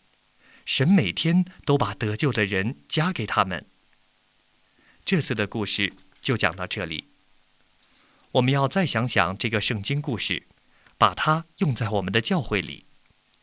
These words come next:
第一，我们回想一下那天信徒对三千人做的所有的事情，他们做了哪些事情？现在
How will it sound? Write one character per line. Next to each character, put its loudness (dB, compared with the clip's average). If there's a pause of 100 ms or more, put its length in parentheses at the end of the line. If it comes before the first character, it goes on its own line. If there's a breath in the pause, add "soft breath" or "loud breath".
(280 soft breath)
第 2
一， -4 (140)
我 0
们 0
回 0
想 0
一 -8
下 0 (380 soft breath)
那 4
天 0 (140)
信 0
徒 -2
对 -4
三 0
千 2
人 0 (340)
做 2
的 2
所 -2
有 0
的 -4
事 0
情， -4 (680 soft breath)
他 -2
们 -2
做 0
了 2
哪 0
些 0
事 -2
情？ -6 (960 loud breath)
现 2
在 4